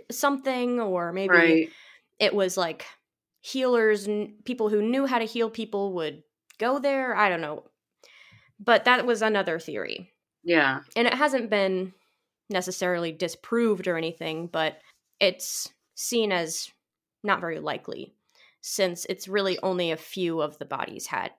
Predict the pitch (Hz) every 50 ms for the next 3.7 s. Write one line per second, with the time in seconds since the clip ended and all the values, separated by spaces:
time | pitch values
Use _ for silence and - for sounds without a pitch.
0 | _ _ _ _ _ _ _ _ _ _ _ - 202 190 165 165 165 - - 170
1 | - - - - - - 202 202 180 180 175 170 175 175 175 - 220 233 220 214
2 | 214 214 180 170 165 170 175 180 175 - - 196 180 170 160 160 160 - - -
3 | - - 170 - - - - - - - - - -